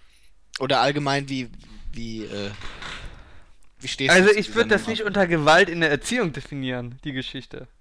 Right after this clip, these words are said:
Speaker 1: Ja, d-, das ist ja die Frage irgendwie, was, äh,
Speaker 2: Also,
Speaker 1: Findest du
Speaker 2: Erziehung?
Speaker 1: okay, wenn Kinder auf die Fresse kriegen? Das ist ja erstmal, das können wir ja schon mal vorwegstellen.
Speaker 2: Nein.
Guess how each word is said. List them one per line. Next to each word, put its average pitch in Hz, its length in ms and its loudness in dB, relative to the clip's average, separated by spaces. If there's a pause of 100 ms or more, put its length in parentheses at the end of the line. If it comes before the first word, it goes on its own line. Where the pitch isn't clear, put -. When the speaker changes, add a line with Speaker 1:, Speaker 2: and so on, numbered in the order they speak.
(280)
Speaker 1:
Ja, 214 200 4
d-, 151 260 -14
das 196 200 -10
ist 214 120 -8
ja 202 100 -2
die 175 100 -10
Frage 113 400 -4
irgendwie, 104 360 -16
was, - 340 -18
äh, 110 180 -16 (1800)
Speaker 2:
Also, 180 340 4 (1400)
Speaker 1:
Findest - 220 -2
du 151 40 -2
Speaker 2:
Erziehung? 277 360 4
Speaker 1:
okay, 147 340 2
wenn 131 120 -6
Kinder 131 240 -6
auf 107 100 -10
die - 80 -14
Fresse - 340 -10
kriegen? 101 360 -18 (120)
Das 131 120 -14
ist - 60 -12
ja 110 60 -12
erstmal, 104 360 -12
das - 140 -20
können 117 140 -10
wir 107 60 -8
ja 104 60 -10
schon 117 120 -14
mal 107 80 -12
vorwegstellen. - 640 -14 (420)
Speaker 2:
Nein. 117 420 -2